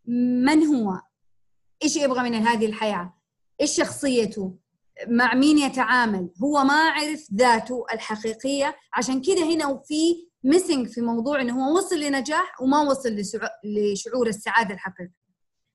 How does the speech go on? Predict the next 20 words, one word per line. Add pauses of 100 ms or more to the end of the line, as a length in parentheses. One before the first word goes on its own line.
(120)
هذا،
هذا
من
وجهة (120)
رأيي،
وهو
أكيد،
ويمكن
نتفق
معاه
الجميع. (360)
يعني
أنا
أحب
أسمع (400)
رأيكم
كمان
في
هذا
الموضوع.